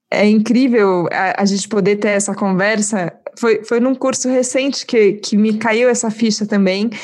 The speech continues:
é, que o professor colocou um monte de foto, daquelas fotos bem bonitinhas, assim, de criança comendo macarrão, que tem macarrão na bochecha inteira, no nariz, atrás da orelha, no cabelo.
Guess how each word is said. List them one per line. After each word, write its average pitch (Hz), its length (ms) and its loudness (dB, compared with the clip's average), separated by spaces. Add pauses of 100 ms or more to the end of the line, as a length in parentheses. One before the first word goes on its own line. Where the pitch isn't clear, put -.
(400)
é, 190 420 0
que 196 140 -4
o - 20 2
professor 214 480 -2
colocou 220 600 0
um 202 40 4
monte 262 320 2
de 214 80 0
foto, 208 360 -2
daquelas 226 360 -2
fotos 233 280 -4
bem 269 200 4
bonitinhas, 240 560 2
assim, 208 280 0
de 190 100 0
criança 208 380 -2
comendo 202 320 0
macarrão, 196 640 -2 (280)
que - 80 -20
tem 233 140 2
macarrão 214 580 0
na 190 140 -2
bochecha 202 680 0
inteira, 190 520 2
no 196 140 0
nariz, 190 420 0
atrás 196 300 0
da 190 80 0
orelha, 185 320 2
no 185 80 -2
cabelo. 185 560 2